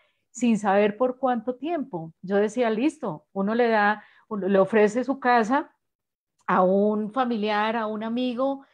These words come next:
y a la semana, como decimos en Colombia, ya empieza a oler mal. Ellos no, ellos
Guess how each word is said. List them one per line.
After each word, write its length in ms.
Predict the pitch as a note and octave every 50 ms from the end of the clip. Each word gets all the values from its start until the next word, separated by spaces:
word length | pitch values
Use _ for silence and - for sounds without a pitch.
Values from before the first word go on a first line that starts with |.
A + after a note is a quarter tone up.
| _ _ -
y 60 | A3
a 80 | G#3 G3+
la 120 | G3+ G3
semana, 460 | G3 A3 G3+ G3+ G#3 G#3 G#3 A3+ A3+
como 340 | - B3+ A3+ G#3 G3 F#3 F3 F#3
decimos 440 | F3+ E3 F#3 F3+ G3 G3 F#3+ G#3 G#3
en 120 | A#3+ A#3+ A3
Colombia, 640 | - G3+ F#3+ G3+ G#3 G3+ G3+ A#3 A#3 A#3 A#3 A#3 A#3 - _ _ _ _
ya 180 | - F3+ G#3 G3+
empieza 380 | G3+ G3 - A#3+ A3+ A3 A3+ A3+
a 40 |
oler 240 | A3+ A#3 A#3 A3+ G#3+
mal. 380 | A3 C4 C4+ B3+ G3 D3+ - _ _ _ _ _ _ -
Ellos 340 | E3+ E3+ D3+ F3+ G3 G#3 A3+
no, 380 | B3 C#4 D#4+ F4 C4+ G3+ - -
ellos 340 | G3 F#3+ F#3 A#3 A3+ -